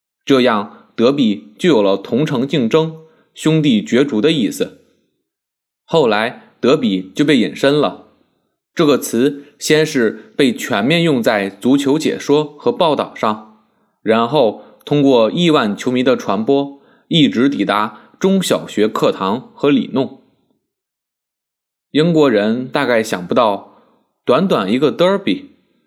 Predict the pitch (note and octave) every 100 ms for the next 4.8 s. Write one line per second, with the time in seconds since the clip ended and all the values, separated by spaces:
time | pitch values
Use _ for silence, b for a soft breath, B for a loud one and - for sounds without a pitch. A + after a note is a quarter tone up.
0 | _ - - D#3 C3+ G3 D3+ A#2 G2+ F#2+
1 | - C3+ D#3 D#3 E3 F3 C3 A2+ G2 F2+
2 | D3+ B2+ - _ _ _ _ _ _ _
3 | _ _ _ - C3+ D3 - B B B
4 | - F3+ - F#3+ A2+ F#2+ F2+